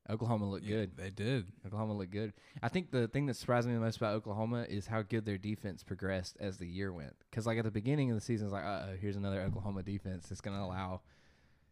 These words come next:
Speaker 1: anybody to score a touchdown." But they, they put the clamps on the past couple
Speaker 2: Yeah.
Speaker 1: of weeks.
Speaker 2: Mm-hmm. That, it was impressive to watch. They definitely put the pressure on, uh, Florida, and
Speaker 1: Yeah.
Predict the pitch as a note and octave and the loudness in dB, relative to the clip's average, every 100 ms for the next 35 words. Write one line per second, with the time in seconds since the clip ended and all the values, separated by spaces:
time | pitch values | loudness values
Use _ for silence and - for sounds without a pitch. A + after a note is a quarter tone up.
0 | _ A#2 A#2+ A2 G#2 G2 G2 - A2+ G2 | _ 0 2 2 2 0 -2 -2 0 0
1 | G2+ G2 - F2 F2 - _ _ _ _ | 0 -4 -4 -6 -8 -12 _ _ _ _
2 | _ - - G#2+ G#2+ G2 G#2+ F3 A3 A3 | _ -20 -10 -4 -2 -2 0 0 -2 -6
3 | - _ - - _ - B2+ F3+ B3+ A#3 | -14 _ -20 -20 _ -8 -4 -2 0 0
4 | - F3 G3 D3+ A#2+ G#2 A#2 G#2 - G#2 | 2 2 2 0 2 2 2 2 2 2
5 | A#2 F#2+ F#2 - - _ _ _ _ _ | 4 2 -2 -6 -16 _ _ _ _ _
6 | _ _ _ _ - G2 G#2+ C#3+ C#3+ - | _ _ _ _ -8 -6 -6 -6 -8 -8
7 | C2+ - - F#2+ A2 G#2+ G2+ - A2 - | -12 -16 -16 -8 -6 -4 -6 -4 -4 -6
8 | F#2 - - F#2+ F#2+ F#2+ - - C#3 F#2 | -14 -18 -14 -12 -10 -12 -18 -20 -16 -14
9 | F#2 G2 - G2+ F#2 F#2+ - - _ - | -10 -12 -10 -10 -8 -10 -14 -20 _ -20
10 | - - - - G2 - - G2 - F#2 | -20 -20 -20 -12 -12 -10 -10 -8 -8 -8
11 | F2+ F2+ G2 G2 G2+ _ _ _ - F#2 | -6 -8 -8 -8 -10 _ _ _ -12 -8
12 | F2+ F2 F2 G2+ G2+ B2+ | -8 -8 -10 -10 -10 -10